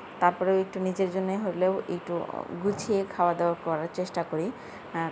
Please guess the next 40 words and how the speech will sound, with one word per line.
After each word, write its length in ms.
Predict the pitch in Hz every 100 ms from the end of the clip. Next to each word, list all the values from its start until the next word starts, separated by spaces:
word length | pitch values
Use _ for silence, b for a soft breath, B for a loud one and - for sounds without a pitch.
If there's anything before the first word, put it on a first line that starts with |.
| -
কারণ 180 | 165
আমার 220 | 170 180 226
নিজের 340 | 226 185 233
কাছেই 500 | 202 220 202 190 185 -
এরকমভাবে 540 | 180 180 175 196 165
একটু, 220 | 170 -
আহ, 520 | 175 - 285 254 175 165 175
গুছিয়ে 320 | 185 220 190
খেলে 240 | 196 175
ভালো 280 | 190 185 160
লাগে। 300 | 151 151 185 - B - -
অনেকে 300 | 202 208 214
হয়তো 220 | 220 196
বা 80 | 202
সবার 300 | - 185 190 190
খাবারের 340 | 185 180 180 175
জন্য, 260 | 175 175 - B B -
আহ, 140 | 170 160
খুব 140 | 196 185 -
সুন্দর 280 | 190 185 180
ডেকোরেশন 600 | 180 175 170 180 185 175 175
করে, 200 | 170 165 165
খুব 100 | 185 -
সুন্দরভাবে 580 | 185 170 170 180 170 175
সার্ভ 400 | - 160 156 -
করে, 220 | 160 202 - B B -
কিন্তু 300 | 175 180 160 175
নিজের 380 | 190 190 202 185 - -
বেলায় 320 | 170 160 170
যা 160 | 175 160
তা 100 | 165
করে 220 | 165 165 165 -
খায়, 200 | 160 233 - B B 175
আহ, 160 | 160 160 165
যেই 180 | 160 160
বাটিতে 440 | 160 165 160 - 175
হোক 220 | 170 151 156
আর 100 | 151 -
প্লেটে 280 | 160 151
হোক, 200 | 175 165